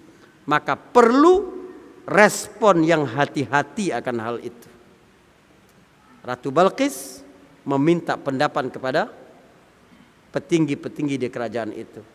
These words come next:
Ratu Balqis memanggil para petinggi-petingginya, lalu berkata, qalat, "Ya ayyuhal mala'u aftuni fi amri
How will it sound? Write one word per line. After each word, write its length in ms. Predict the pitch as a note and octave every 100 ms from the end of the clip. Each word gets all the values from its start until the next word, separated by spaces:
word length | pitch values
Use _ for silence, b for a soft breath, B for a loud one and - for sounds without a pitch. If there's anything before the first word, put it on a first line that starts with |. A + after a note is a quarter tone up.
| _ _ _
Ratu 800 | C#3 C#3 C3+ D3 C#3 C3 B2+ - - - - -
Balqis 880 | C3 D3 C#3 D3 D#3 - - - - - _ _ _ C#3
memanggil 480 | C#3+ D3+ C#3 C3+
para 640 | A#2 B2+ A#2+ A2+ G#2 F2 - -
petinggi-petingginya, 960 | B2+ C3 C#3+ C3 C3 A2+ B2 A#2+ A#2 A2 B2 - - - - - _ _ b b b b _ _
lalu 200 | C#3 D#3 D#3
berkata, 720 | C#3 C3+ C#3+ D3+ C#3+ B2+ - - - -
qalat, 400 | E3+ E3 C#3+ -
"Ya 240 | C#3+ D#3+ E3
ayyuhal 480 | E3 D3 C#3+ C3+
mala'u 560 | C3+ D3+ D3 - B2+ -
aftuni 560 | D3+ - - F#3+ D3+ B2+
fi 160 | - -
amri 480 | D3 C#3 B2+ B2+